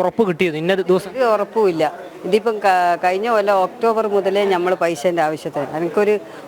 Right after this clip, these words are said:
Speaker 2: ഒരു ചെറിയൊരു ഓപ്പറേഷൻ വേണമെന്ന് പറഞ്ഞാൽ അന്നേരം ഒരു ഭയം. അപ്പം നമ്മൾ വെച്ച് ഇപ്പോഴേ എടുക്കണ്ട, എന്നാൽ പിന്നെ ഡോക്ടറോട് പറഞ്ഞിട്ട് ഇത് നീട്ടി നീട്ടി കൊണ്ടുപോയി. ഇത് ആയിട്ടില്ല, ആയിട്ടില്ല. പിന്നെ ഈ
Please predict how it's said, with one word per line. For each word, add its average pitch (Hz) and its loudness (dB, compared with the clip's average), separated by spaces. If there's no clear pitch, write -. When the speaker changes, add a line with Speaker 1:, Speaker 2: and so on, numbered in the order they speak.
Speaker 2:
ഒരു 202 0
ചെറിയൊരു 202 0
ഓപ്പറേഷൻ 196 -4
വേണമെന്ന് 185 0
പറഞ്ഞാൽ 175 0
അന്നേരം 180 2
ഒരു 175 -2
ഭയം. 139 -2
അപ്പം - -6
നമ്മൾ 160 0
വെച്ച് 190 -4
ഇപ്പോഴേ 208 0
എടുക്കണ്ട, 190 -2
എന്നാൽ 185 -4
പിന്നെ 190 -2
ഡോക്ടറോട് 214 0
പറഞ്ഞിട്ട് 185 -2
ഇത് 156 -4
നീട്ടി 185 2
നീട്ടി 185 -2
കൊണ്ടുപോയി. 147 -2
ഇത് 180 4
ആയിട്ടില്ല, 208 0
ആയിട്ടില്ല. 208 -4
പിന്നെ 196 0
ഈ - -2